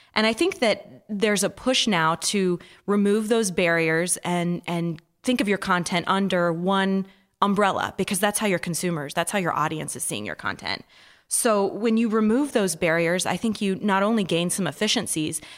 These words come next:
I think you're, um, it helps you create a really strong content brand in the eyes of your audience or your consumer.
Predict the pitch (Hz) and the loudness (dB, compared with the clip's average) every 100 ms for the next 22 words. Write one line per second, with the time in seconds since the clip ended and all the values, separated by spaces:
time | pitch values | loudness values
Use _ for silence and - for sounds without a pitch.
0 | - 190 196 233 233 - 196 190 180 170 | -2 -2 0 0 -2 -2 -2 2 2 0
1 | 170 - _ - 185 180 202 233 233 254 | -4 -16 _ -4 -2 0 -2 -2 -2 -2
2 | - 214 190 190 170 175 185 175 - 185 | 0 0 2 0 -2 -2 -2 -2 -2 0
3 | 175 175 175 - 180 190 160 175 175 185 | 2 0 -2 -2 -2 -2 -4 -2 0 2
4 | 175 160 160 170 - 180 190 196 156 156 | 0 0 -2 -2 0 2 2 -2 -4 -2
5 | - 117 85 92 180 170 160 - 165 - | 0 -2 -4 -8 -6 -4 -6 -6 -10 -8
6 | 170 117 76 | -8 -8 -10